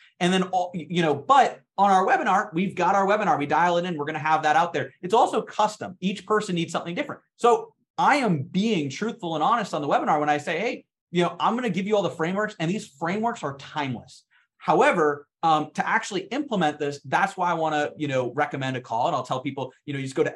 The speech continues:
ad outreach dot com slash apply, and then people go and they book a strategy call. And then our advisors will map out with them exactly what to do. You know, we'll learn about their business. We'll map out, "All right,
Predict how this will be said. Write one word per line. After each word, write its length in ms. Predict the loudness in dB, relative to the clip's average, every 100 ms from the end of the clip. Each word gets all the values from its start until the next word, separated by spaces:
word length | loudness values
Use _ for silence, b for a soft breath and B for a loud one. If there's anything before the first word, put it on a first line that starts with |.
| -6
ad 160 | 0 2
outreach 320 | 2 0 -2
dot 200 | -2 -2
com 180 | -4 -2
slash 220 | -6 -6
apply, 320 | 0 4 4
and 80 | 2
then 100 | -4
people 240 | -6 -4
go 200 | -2 -2
and 140 | -4 -8
they 120 | -6 -2
book 200 | -2 -2
a 40 |
strategy 400 | -2 0 0 -2
call. 320 | -2 -2 -2 B -6
And 160 | 0 2
then 240 | 0 0 4
our 280 | 6 4
advisors 800 | 2 -2 -2 0 0 0 -2 -2
will 220 | -2 -4 -6
map 460 | -10 -6 -6 -6 -2
out 220 | 0 2
with 140 | -2 -2
them 200 | -4 -6 _ -2
exactly 800 | -2 -2 -4 0 2 0 -2 -2
what 180 | -2 -4
to 80 | -8
do. 460 | -4 -2 -2 -4 B -4
You 100 | -2
know, 80 |
we'll 400 | 0 0 0 0
learn 240 | 2 2 2
about 240 | 2 2
their 120 | 0
business. 600 | -4 -6 -6 -6 -8 -10 _ -8
We'll 160 | -4
map 280 | 0 2 4
out, 140 | 2 2
"All 80 |
right, 100 | -4